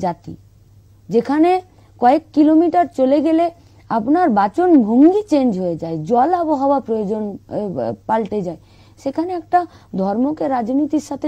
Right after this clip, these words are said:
যুক্ত করে দিয়ে একটা স্লোগান হয়, যে স্লোগানে ভারতবর্ষের আহ,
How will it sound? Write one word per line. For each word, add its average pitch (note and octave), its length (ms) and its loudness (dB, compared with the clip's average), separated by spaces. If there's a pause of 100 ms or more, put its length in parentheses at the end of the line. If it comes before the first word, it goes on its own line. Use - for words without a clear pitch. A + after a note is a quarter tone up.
যুক্ত A3+ 220 -6
করে D4 280 -4
দিয়ে D4+ 140 -4
একটা D#4 140 -8
স্লোগান B3+ 440 -4 (100)
হয়, D4 180 -2 (560)
যে A#3 140 0
স্লোগানে C#4+ 500 2 (760)
ভারতবর্ষের B3 720 0 (420)
আহ, A#3 60 0